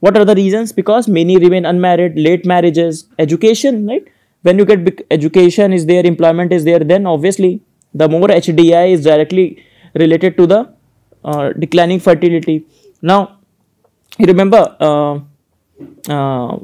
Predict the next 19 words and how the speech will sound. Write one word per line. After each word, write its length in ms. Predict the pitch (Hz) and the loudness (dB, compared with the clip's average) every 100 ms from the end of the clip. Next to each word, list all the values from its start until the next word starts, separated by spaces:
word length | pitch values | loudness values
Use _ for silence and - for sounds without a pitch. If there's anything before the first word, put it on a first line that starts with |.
| - | -10
someone 300 | - 165 185 | -2 0 2
said 260 | 196 214 175 | 2 2 2
that 120 | 165 | 2
development 480 | 151 156 170 190 185 | 2 0 0 -2 -2
is 140 | 170 | -2
the 260 | 156 240 - _ _ - | -4 -6 -10 _ _ -4
best 260 | 202 220 | -2 -2
contraception, 800 | - 180 214 214 196 - 147 127 | -2 -2 0 0 -2 -4 -10 -8
right? 200 | 147 - _ _ _ _ - | -8 -8 _ _ _ _ -6
So 120 | 156 | -2
if 140 | 160 | 0
you 60 | 202 | 0
become 300 | 165 214 208 | 2 0 2
developed, 460 | 196 190 302 302 | 2 2 0 0
obviously 640 | - 202 247 262 240 233 - | -6 -4 -4 -4 -4 -4 -4
the 240 | 160 - _ - | -4 -4 _ -4
tendency 760 | 170 185 214 214 - 294 254 | -2 0 0 0 2 2 2
to 140 | 196 196 | 0 0
have 400 | 196 185 147 | 0 -2 -4